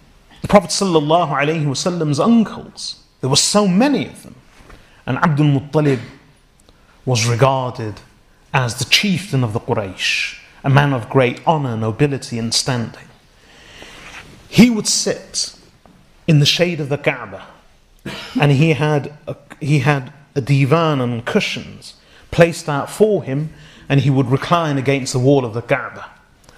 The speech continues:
under a canopy. And his sons, all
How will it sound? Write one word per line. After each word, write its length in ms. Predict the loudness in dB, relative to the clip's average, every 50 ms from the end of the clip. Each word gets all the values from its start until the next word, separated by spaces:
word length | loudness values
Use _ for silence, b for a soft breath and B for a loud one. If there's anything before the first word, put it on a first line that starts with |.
| b
under 280 | 2 4 4 4 2 0
a 60 | 0
canopy. 580 | -2 -4 -4 -4 -4 -4 -6 -10 -16 -20 -20 -20 -20 -20 -20 -20 -20 _ _ _ _ _ _ _ B B B B B B B B B B B B B B B B B B B
And 140 | 0 2 2
his 180 | 2 0 0 0
sons, 500 | 0 2 2 2 2 2 2 0 -2 0
all 300 | 2 2 2 2 2